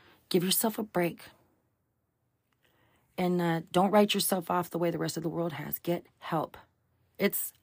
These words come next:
not fucking easy. It's not easy. I still struggle, man. It's gonna be a lifelong battle. I hate that they say that, but it's true.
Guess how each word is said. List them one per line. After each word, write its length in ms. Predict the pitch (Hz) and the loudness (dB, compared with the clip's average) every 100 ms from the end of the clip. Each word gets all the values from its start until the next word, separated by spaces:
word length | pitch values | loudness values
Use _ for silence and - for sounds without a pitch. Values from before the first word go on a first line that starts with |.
| - | -2
not 320 | 175 202 - | 2 2 2
fucking 340 | - 180 175 | 2 2 4
easy. 380 | 175 165 123 113 _ _ _ _ _ _ _ _ _ _ _ _ _ _ _ _ - | 4 4 0 -8 _ _ _ _ _ _ _ _ _ _ _ _ _ _ _ _ -8
It's 220 | 123 - | -4 2
not 920 | 135 185 180 175 165 151 127 107 - - | 8 10 10 10 10 8 6 0 -6 -6
easy. 560 | 151 147 131 - 87 - | -2 0 -2 -4 -6 0
I 100 | 175 | 0
still 380 | 175 - 202 190 | 2 6 8 8
struggle, 420 | - 220 254 185 | 6 4 6 2
man. 340 | 131 147 220 - _ _ _ _ _ _ _ _ _ _ _ _ | 2 2 2 -2 _ _ _ _ _ _ _ _ _ _ _ _
It's 140 | 160 | -2
gonna 160 | - 233 | 4 6
be 80 | 233 | 8
a 60 | |
lifelong 400 | 208 220 214 214 | 8 8 8 8
battle. 260 | 202 233 220 | 8 8 6
I 80 | 165 | 8
hate 200 | 156 220 | 6 4
that 120 | 262 | 4
they 100 | 208 | 4
say 220 | 170 190 | 4 4
that, 160 | 220 220 | 4 6
but 80 | 180 | 4
it's 140 | 175 | 4
true. 380 | - 269 240 | 6 6 4